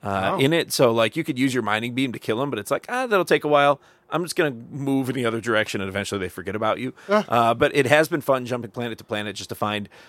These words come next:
Speaker 1: uh, the new total swath of plants and creatures and things that have sort of come about since the last update. And it's all procedurally generated, so you never see the same thing twice.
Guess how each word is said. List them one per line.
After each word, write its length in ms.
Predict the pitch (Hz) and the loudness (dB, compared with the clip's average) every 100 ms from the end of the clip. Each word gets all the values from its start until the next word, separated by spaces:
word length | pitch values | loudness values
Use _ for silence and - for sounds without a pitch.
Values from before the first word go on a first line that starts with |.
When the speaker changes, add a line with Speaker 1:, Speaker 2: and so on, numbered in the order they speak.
| - - | -20 0
Speaker 1:
uh, 220 | 117 113 | 4 4
the 120 | 120 | 4
new 280 | 127 131 127 _ - _ | 0 0 -2 _ -20 _
total 280 | - 139 120 | 0 0 2
swath 460 | - 113 107 110 | -2 2 2 2
of 120 | 107 - | 0 -6
plants 360 | 117 113 - | -4 -4 -6
and 80 | 104 | -10
creatures 480 | - 117 110 110 104 | -4 -4 0 0 0
and 140 | 104 | -2
things 260 | 120 117 107 | 0 -2 0
that 80 | 104 | -2
have 140 | 98 | -2
sort 180 | - 101 | -2 -4
of 60 | - | -2
come 140 | 98 | -6
about 300 | 90 101 - | -2 -2 -2
since 180 | 98 - | -8 -8
the 80 | 98 | -6
last 200 | 92 - | -6 -6
update. 420 | 90 - 92 87 | -8 -8 -10 -10
And 220 | 101 98 | -10 -6
it's 160 | 95 139 | 0 2
all 140 | 123 | 2
procedurally 500 | 113 - 110 104 95 | -2 -6 -6 -8 -4
generated, 480 | 104 151 143 139 123 | -2 2 2 2 -2
so 80 | 110 | -6
you 60 | |
never 160 | 107 101 | -6 -8
see 100 | 101 | -10
the 60 | 98 | -10
same 220 | 101 95 | -10 -10
thing 180 | 95 98 | -14 -16
twice. 500 | - 139 160 - | 2 4 4 0